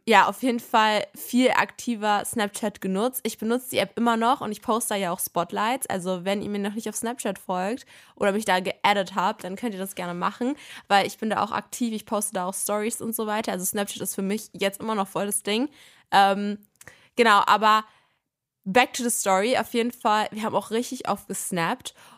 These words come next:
und dann hab ich irgendwie vorgestern, bin ich so die Chatverläufe durchgegangen, weil ich dachte, „Komm, wir schauen einfach mal, wie wir so miteinander kommuniziert haben“, weil man kennt das ja, wenn man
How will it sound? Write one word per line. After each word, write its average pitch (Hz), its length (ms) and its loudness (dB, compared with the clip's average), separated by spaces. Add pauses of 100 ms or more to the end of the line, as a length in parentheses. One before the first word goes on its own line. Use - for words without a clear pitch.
und 233 200 4
dann 240 200 0
hab 294 100 2
ich - 260 -4 (300)
irgendwie 254 260 2
vorgestern, 262 680 0
bin 247 120 0
ich 247 40 -2
so 240 80 -4
die 220 160 -10
Chatverläufe 196 560 -4
durchgegangen, 196 520 -4
weil 190 100 -4
ich - 80 -12
dachte, 196 260 -10
„Komm, 202 240 -4
wir 196 80 -6
schauen 226 240 -4
einfach 208 280 -6
mal, 185 280 -4
wie 202 160 -4
wir 202 100 -2
so 202 160 -2
miteinander 185 440 -4
kommuniziert 175 720 -6
haben“, 220 160 -2 (260)
weil 202 120 0
man 208 180 0
kennt 240 320 -2
das 208 300 0
ja, 175 340 2 (320)
wenn 208 120 2
man 214 360 2